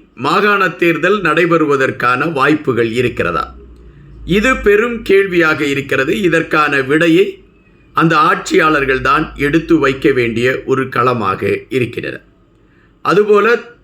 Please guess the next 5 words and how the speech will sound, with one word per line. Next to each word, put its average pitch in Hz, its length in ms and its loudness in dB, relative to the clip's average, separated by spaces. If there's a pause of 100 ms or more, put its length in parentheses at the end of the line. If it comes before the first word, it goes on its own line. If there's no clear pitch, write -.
(140)
தமிழர்களுக்கான 185 1040 0
தீர்வை 202 640 0
மையப்படுத்திய 165 1040 0
நகர்வுகளை 156 800 2
எடுப்பதற்கு 135 840 -2